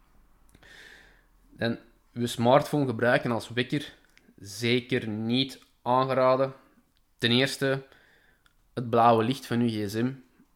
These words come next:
Het blauwe licht, als we zouden dieper ingaan op blauw licht, dan gaan we weer richting de kwantumfysica. Daar gaan we nu niet te veel op ingaan. Wat dat je vooral moet weten, is dat het blauwe licht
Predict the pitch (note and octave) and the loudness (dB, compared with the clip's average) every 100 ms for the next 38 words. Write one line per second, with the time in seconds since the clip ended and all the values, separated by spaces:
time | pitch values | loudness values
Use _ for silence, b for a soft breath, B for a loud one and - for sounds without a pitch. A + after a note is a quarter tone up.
0 | _ G#2+ G2 A2+ A#2 G#2 A2+ - - - | _ -18 -2 2 2 2 -2 -4 -12 -20
1 | - _ _ _ _ - _ _ _ _ | -20 _ _ _ _ -20 _ _ _ _
2 | _ _ - A2 - G#2 G#2 - _ _ | _ _ -8 -6 -6 -8 -8 -14 _ _
3 | _ _ _ - - A2 A2 G#2 G2 A#2 | _ _ _ -10 0 0 0 -2 -4 -6
4 | A#2+ B2 B2 A2+ G#2 G#2 G2 A2+ G#2+ G2 | -6 -4 -4 -2 -6 -6 -4 2 2 2
5 | A#2 - - B B B B G#2 A2+ A2+ | 0 -4 -18 B B B B -2 4 4
6 | A2 G#2+ G#2+ - A2+ A2+ G#2+ G#2+ F#2+ - | 4 0 -4 -4 -6 -4 -6 -6 -6 -4
7 | A2 G2 F#2+ A2 A2+ A#2+ B2 G#2+ G2+ F#2+ | -6 -6 -12 -10 -10 -4 -2 -2 -4 -2
8 | F#2 F#2 F#2+ F#2+ G#2+ A2 G2 G2 F#2+ F#2+ | -2 -4 -8 -8 -10 -8 -6 -4 -6 -6
9 | A2+ A#2 A2+ A#2 B B B B - A2 | -6 -2 -2 -2 B B B B -2 0
10 | A2+ A2 G2+ G2+ A#2 - G#2+ A2 B2 A2 | 0 -4 -2 0 0 -2 -2 -2 -2 -8
11 | G2+ F#2+ F#2+ F#2+ F#2+ G2 A2 A2+ G#2 G2 | -6 -6 -6 -10 -2 2 2 2 0 -2
12 | A#2+ - | -4 -8